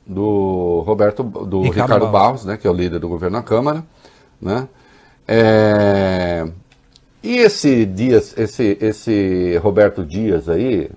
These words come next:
Speaker 1: né, esse rapaz que teria feito a proposta do sobrepreço, o Bolsonaro já até tinha indicado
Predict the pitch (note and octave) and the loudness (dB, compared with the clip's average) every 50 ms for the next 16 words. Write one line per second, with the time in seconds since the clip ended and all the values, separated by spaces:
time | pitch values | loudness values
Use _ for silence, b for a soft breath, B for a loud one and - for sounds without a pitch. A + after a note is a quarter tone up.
0 | - _ - D#2 F2 G2 G2 F2 - - - - D#2 D#2 - - F2 D#2 E2+ E2 | -20 _ -12 -8 -8 -6 -8 -8 -10 -14 -16 -16 -16 -14 -12 -12 -8 -8 -8 -8
1 | - - F#2 G2 G2+ F#2 E2+ D#2+ D2 - - - - F#2 - - E2+ E2 E2 E2 | -6 -2 -2 0 0 0 -2 -4 -8 -10 -16 -16 -14 -14 -8 -6 -4 -2 -2 -4
2 | E2 - - E2+ D#2+ D#2 - F#2 E2+ - F2 D#2+ - - F2+ F#2+ G2+ G2 F#2+ - | -4 -4 -6 -6 -8 -4 -4 -6 -6 -4 -6 -8 -4 -2 2 2 4 2 2 -2
3 | - - D2+ C#2+ D2+ E2 - - - - F2 E2 E2 E2 D#2 - - G2+ A2 B2 | -6 -8 -8 -8 -10 -12 -14 -10 -6 -4 -4 -2 -2 -2 -4 -2 0 0 2 4
4 | A#2 G#2+ - - - - - b b b b b b b b - C3 D3 D#3 D3 | 2 2 0 -2 -6 -14 -14 b b b b b b b b -6 -2 -2 -2 0
5 | - D3+ C#3 D3 D#3 E3 D3 D#3 D3 D3 - F3+ F3+ - - F3+ F3 E3 C#3+ C#3+ | 0 0 2 2 2 2 2 2 2 2 2 0 0 0 -4 -4 -4 -4 -6 -8
6 | - - C#3 C#3 D3+ D3 C3 G2+ G2 F2+ E2+ D#2 D2+ | -4 0 2 4 4 4 2 2 -2 -4 -4 -4 -8